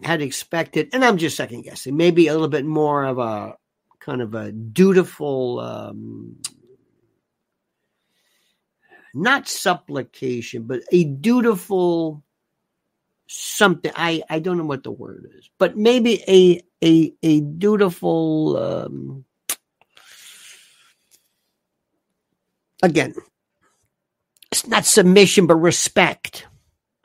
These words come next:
And Obama said, "Uh-uh. Uh-uh." And you can say, "Well, it's because he's a Muslim," and, it,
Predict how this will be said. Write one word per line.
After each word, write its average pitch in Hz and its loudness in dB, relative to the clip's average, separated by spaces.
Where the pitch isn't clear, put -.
And 170 6
Obama 170 2
said, 123 -6
"Uh-uh. - -6
Uh-uh." 120 -4
And 208 8
you 202 8
can 185 6
say, 156 2
"Well, 143 2
it's 135 -4
because 120 -10
he's 104 -14
a 104 -16
Muslim," 180 -2
and, 131 -8
it, 139 -16